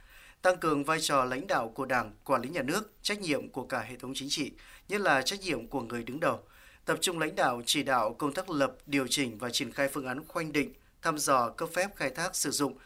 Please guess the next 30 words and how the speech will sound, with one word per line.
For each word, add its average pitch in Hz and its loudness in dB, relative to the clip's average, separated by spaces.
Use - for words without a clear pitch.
và 135 4
bảo 131 2
vệ 135 -2
tài 127 -4
nguyên 143 -4
môi 147 -4
trường 131 -2
trong 135 -4
hoạt 135 -4
động 120 -6
khoáng 131 -4
sản 131 4
trong 143 4
quy 156 -4
hoạch 139 -4
tỉnh 127 -2
hai 160 -2
nghìn 143 -2
không 147 -4
trăm 139 0
hai 135 -4
mươi 135 -2
sáu 127 0
hai 156 -4
nghìn 127 -8
không 143 -6
trăm 139 -2
ba 131 0
mươi 127 -2
lăm, 131 6